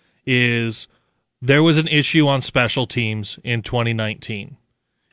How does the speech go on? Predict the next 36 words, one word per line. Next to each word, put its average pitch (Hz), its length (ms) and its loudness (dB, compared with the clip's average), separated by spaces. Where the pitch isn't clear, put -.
In 127 140 2
the 127 100 2
offseason, 120 800 0
Coach 127 220 0
Scott 143 340 0
Frost 123 560 -2
attempted 135 440 0
to 120 80 0
shore 151 360 2
it 156 80 0
up, 127 260 0
both 131 400 0
with 143 120 2
someone 147 340 2
in 120 100 -2
charge 151 400 0
of 139 140 -2
that 135 280 0
portion 156 360 2
of 160 60 2
the 175 80 2
game 123 420 -2
with 135 200 0
Rutledge, 107 580 0
as 123 200 0
well 143 420 2
as 107 540 -4
what 127 200 4
did 151 140 2
they 151 100 4
do 127 220 2
personnel-wise. 113 920 -2
That 131 240 2
room 143 300 2
got 131 260 2
overhauled. 110 680 -2